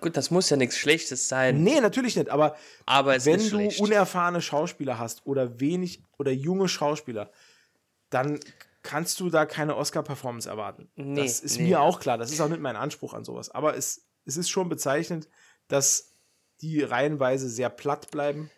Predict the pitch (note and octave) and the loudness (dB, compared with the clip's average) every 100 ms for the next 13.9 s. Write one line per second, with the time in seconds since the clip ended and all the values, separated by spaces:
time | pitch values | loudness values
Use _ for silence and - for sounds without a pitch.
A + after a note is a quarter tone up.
0 | _ _ _ _ _ B2+ B2+ - C3 - | _ _ _ _ _ -6 -6 -4 -4 -6
1 | - _ _ - - - C#3 C3 B2+ A#2+ | -12 _ _ -10 -8 -6 -6 -4 -2 -2
2 | A#2+ A#2+ A#2 C#3 D3 E3 C#3+ F3 E3 - | -4 -12 -6 0 4 4 2 -2 -8 -12
3 | - F#3+ F3 C#3+ D3 - - _ _ - | -10 -2 0 0 -2 -6 -8 _ _ -6
4 | D3+ C#3 D3+ C3+ C3 C3+ D3 C#3 - C3+ | -2 2 2 0 0 0 0 -4 -8 -6
5 | C3 B2+ B2 B2 - - B2 B2+ C3 C3+ | -4 -4 -4 -8 -4 -4 -4 -6 -4 -6
6 | C3+ A#2+ A#2+ - C#3 D#3+ - D3 C#3 D3 | -4 -4 -2 -2 0 0 2 2 2 -4
7 | C3+ F3+ C#3+ B2 - - B2+ B2+ C3+ C#3 | 0 2 2 0 -4 -4 -2 -2 -4 -4
8 | C3 C#3 C3 C3+ B2 B2 - C3 B2+ A2 | -4 -4 -6 -6 -6 -8 -4 -2 -2 -6
9 | - - - _ _ _ - - B2 C3+ | -6 -10 -20 _ _ _ -8 2 2 4
10 | C3 B2 C3+ C#3+ D3 C3 B2+ B2 B2 - | 0 2 2 2 2 2 2 0 0 -4
11 | C3 - C3 B2+ C3+ C3+ B2 A#2+ - A#2 | -4 -4 -6 -4 -4 -2 -6 -6 -6 -6
12 | - C#3 C3+ A2 G#2 G2+ F#2+ F#2 F#2 G2 | -2 0 0 -4 -10 -12 -14 -12 -14 -14
13 | - A2+ G2+ A2+ G#2 - - F2+ G2+ | -10 -8 0 0 0 -4 -20 -16 -16